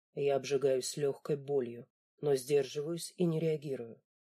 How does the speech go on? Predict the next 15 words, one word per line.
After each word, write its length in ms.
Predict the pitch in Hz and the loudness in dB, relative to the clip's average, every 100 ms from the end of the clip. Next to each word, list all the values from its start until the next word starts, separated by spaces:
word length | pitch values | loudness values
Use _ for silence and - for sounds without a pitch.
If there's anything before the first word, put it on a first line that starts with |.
| _ _ _ - | _ _ _ -8
Клойд 340 | 160 151 139 | 0 2 2
стонет 580 | - - 160 156 135 147 | -2 -4 0 0 0 -4
от 120 | 135 | -6
наслаждения 880 | 147 - 147 139 147 151 131 120 - | -4 -2 -2 -4 -4 -4 -4 -8 -2
и, 80 | 165 | 4
не 140 | 175 | 6
желая 400 | 165 202 196 147 | 6 4 4 2
больше 320 | 139 139 - | 2 2 0
терять 340 | - 165 151 - | -2 2 4 4
ни 80 | 156 | 0
минуты, 380 | 156 160 165 | 0 0 0
приступает 600 | 190 185 - 165 151 156 | 0 0 -2 -2 0 -2
к 60 | - | -2
полномасштабным 840 | 175 170 165 139 - 135 135 143 | -2 0 0 -2 -4 -4 -2 -2
действиям. 600 | 139 135 113 - 117 - | -2 -6 -8 -10 -12 -12